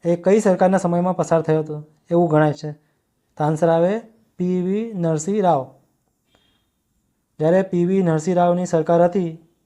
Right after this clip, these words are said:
ત્યારે તોતેરમો અને ચુમ્મોતેરમો બંધારણીય સુધારો પસાર થયેલો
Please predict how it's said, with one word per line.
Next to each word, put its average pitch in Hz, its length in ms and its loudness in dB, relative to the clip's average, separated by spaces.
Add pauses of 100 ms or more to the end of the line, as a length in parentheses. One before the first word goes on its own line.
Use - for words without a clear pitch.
ત્યારે 170 280 4
તોતેરમો 175 640 -4 (120)
અને 175 260 -6
ચુમ્મોતેરમો 175 580 -6
બંધારણીય 170 360 -2
સુધારો 170 520 -2 (1300)
પસાર 175 280 2
થયેલો 143 360 -4